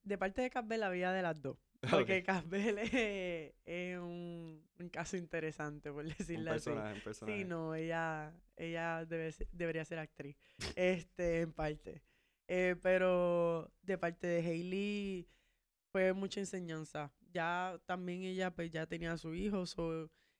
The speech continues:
Speaker 1: ella lo, nosotros la veíamos más como esa líder de, como que bien protectiva de nosotras, como que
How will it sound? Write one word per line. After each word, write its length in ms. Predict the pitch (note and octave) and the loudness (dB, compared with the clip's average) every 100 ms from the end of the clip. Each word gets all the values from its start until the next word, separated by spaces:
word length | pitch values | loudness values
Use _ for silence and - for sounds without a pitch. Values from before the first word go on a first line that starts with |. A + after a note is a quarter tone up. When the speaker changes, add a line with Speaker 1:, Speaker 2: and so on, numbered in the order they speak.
| - | -12
Speaker 1:
ella 280 | E3 E3+ F3 | -6 -4 -2
lo, 600 | F3+ F3+ F3+ F3 E3 D3+ _ _ _ | 0 0 0 0 -2 -6 _ _ _
nosotros 280 | F#3+ E3+ E3+ | -8 -4 -2
la 80 | E3+ | -2
veíamos 380 | F3+ F#3 F#3 F3+ | -2 -2 -4 -4
más 240 | F3+ F3+ F3+ - _ _ _ _ _ _ - | -6 -8 -10 -18 _ _ _ _ _ _ -8
como 360 | F3+ F3 E3+ E3 | -6 -4 -4 -4
esa 540 | E3+ - F#3+ F#3 F3+ | -6 -4 0 2 0
líder 680 | F3 F#3 G3 F#3 F3+ F3 E3+ | 0 0 0 2 2 2 -2
de, 580 | D#3+ E3 D#3+ D#3 D#3 - _ _ _ _ _ _ _ | -6 -4 -2 -4 -8 -18 _ _ _ _ _ _ _
como 180 | - E3 | -8 -8
que 100 | D#3 | -6
bien 200 | D#3+ E3 | -6 -6
protectiva 680 | - F#3+ F#3 - F#3+ F3+ E3+ | -4 -4 -4 -6 0 2 2
de 60 | E3 | 2
nosotras, 400 | D#3 D3 D3 C#3 | -2 -6 -10 -10
como 220 | D3+ D3+ | -10 -10
que 160 | D3 | -10